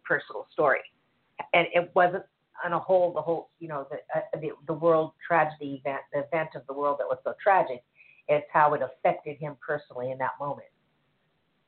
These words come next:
And how, you know, day to day he went through that process in that moment.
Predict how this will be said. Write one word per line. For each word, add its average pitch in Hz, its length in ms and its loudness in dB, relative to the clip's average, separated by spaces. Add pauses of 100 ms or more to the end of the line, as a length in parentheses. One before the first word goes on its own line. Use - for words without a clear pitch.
(180)
And 160 100 2
how, 151 340 4
you 160 80 -2
know, 135 220 -4 (440)
day 170 200 6
to 160 100 -4
day 147 420 0
he 156 100 -8
went 156 220 -4 (100)
through 165 120 -6
that 131 220 0
process - 460 -2 (640)
in 160 180 2
that 139 220 4
moment. 139 300 -4